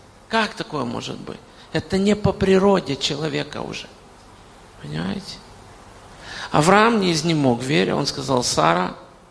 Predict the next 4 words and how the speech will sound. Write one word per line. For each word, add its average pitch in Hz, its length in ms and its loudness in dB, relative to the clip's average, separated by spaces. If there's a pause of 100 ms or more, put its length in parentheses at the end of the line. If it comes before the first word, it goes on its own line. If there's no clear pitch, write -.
(340)
давай». 135 360 -2 (1300)
Отец 185 480 0
Небесный 151 520 -4
сказал, 127 560 -4